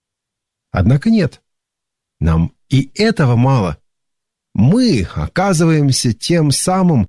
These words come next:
родом неверным и развращенным. Мы живем в мире, где процветают бесноватые,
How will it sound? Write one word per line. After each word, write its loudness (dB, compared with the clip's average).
родом 0
неверным 0
и -2
развращенным. -2
Мы 2
живем 2
в -4
мире, 2
где -2
процветают -4
бесноватые, -2